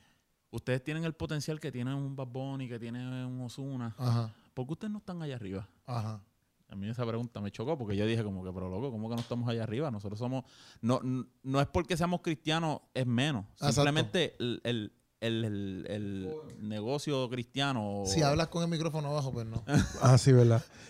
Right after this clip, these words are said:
Speaker 3: Es que lo, lo escuché hablando con tanta pasión que no pude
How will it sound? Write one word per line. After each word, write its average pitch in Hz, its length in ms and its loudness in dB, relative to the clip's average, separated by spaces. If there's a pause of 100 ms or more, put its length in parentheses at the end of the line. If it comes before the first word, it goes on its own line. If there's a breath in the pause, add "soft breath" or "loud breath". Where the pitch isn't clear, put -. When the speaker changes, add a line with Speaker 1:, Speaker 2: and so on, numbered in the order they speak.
Speaker 3:
Es 139 120 8
que 175 140 10
lo, 160 280 10
lo 143 100 8
escuché 143 280 8
hablando 160 260 10
con 170 140 10
tanta 160 300 8
pasión 160 360 10
que 147 120 10
no 147 120 12
pude 147 380 12